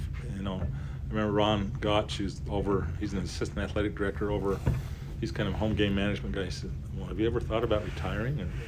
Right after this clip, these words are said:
you know, we need to have kind of a, uh,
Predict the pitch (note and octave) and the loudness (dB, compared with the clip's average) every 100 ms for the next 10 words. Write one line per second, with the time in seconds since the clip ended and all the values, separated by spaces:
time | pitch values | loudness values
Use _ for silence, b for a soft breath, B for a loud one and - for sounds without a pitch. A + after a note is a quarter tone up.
0 | - G#2 F#2 G2 G#2+ F#2 F2+ G2 - G#2+ | -4 -2 -2 0 0 0 0 -2 -2 -2
1 | G2+ F#2 - B B B B B - G2+ | 0 0 -4 B B B B B -6 -4
2 | F#2+ F#2+ | -4 -4